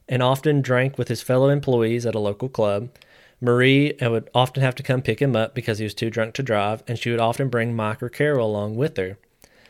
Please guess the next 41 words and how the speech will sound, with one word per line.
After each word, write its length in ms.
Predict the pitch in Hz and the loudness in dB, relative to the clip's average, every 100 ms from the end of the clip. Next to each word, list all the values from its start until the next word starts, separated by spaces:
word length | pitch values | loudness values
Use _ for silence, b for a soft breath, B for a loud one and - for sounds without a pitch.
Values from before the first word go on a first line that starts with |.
| b b b | b b b
Now, 180 | 110 101 | -4 0
Mike 360 | 113 156 208 | 4 4 4
recalls 680 | 147 139 117 110 113 110 - - _ _ | 0 2 4 4 2 -2 -14 -20 _ _
these 200 | 127 123 | -2 0
events 300 | 113 113 113 | 0 -2 -2
coming 260 | - 117 113 | -2 -2 0
to 140 | 113 | 0
a 40 | 110 | 0
head 340 | 143 160 147 | 2 2 2
on 200 | 120 110 | 0 0
one 160 | 120 135 | 0 0
particular 500 | 131 139 - 107 104 | -2 -4 -2 -2 0
night 340 | 127 147 120 _ b b b b b b | 2 2 0 _ b b b b b b
when, 360 | 127 120 113 113 | 0 4 4 2
according 380 | 120 135 143 160 | 2 6 6 4
to 80 | |
him, 520 | 151 214 160 113 139 143 b b b b b | 0 4 4 4 0 -6 b b b b b
as 160 | 127 | 0
his, 180 | - 139 135 | 4 2 2
him 240 | - 156 | 4 4
and 60 | 170 | 4
his 120 | 175 | 0
parents 400 | - 147 135 135 | 2 4 4 2
were 80 | 117 | 2
walking 380 | 107 110 143 127 | 2 2 0 0
out 120 | 120 | 0
of 60 | |
the 80 | 139 | -2
club, 500 | 165 117 104 107 135 - | 0 2 2 0 -6 -16
Frank 420 | - - 120 117 | -8 0 2 0
threw 260 | - 135 170 | 2 6 8
up 280 | 143 135 - - | 6 4 -2 -6
before 320 | 127 - 117 | -4 2 2
laying 360 | 107 113 127 143 | 4 2 2 0
down 320 | 127 123 123 | 0 0 0
in 80 | 113 | -2
front 220 | - 113 | -2 -2
of 100 | 110 | -2
the 60 | 104 | -6
family 380 | - 110 113 | -4 -4 -4
car 560 | 143 - 151 113 107 120 | -4 2 2 4 0 -4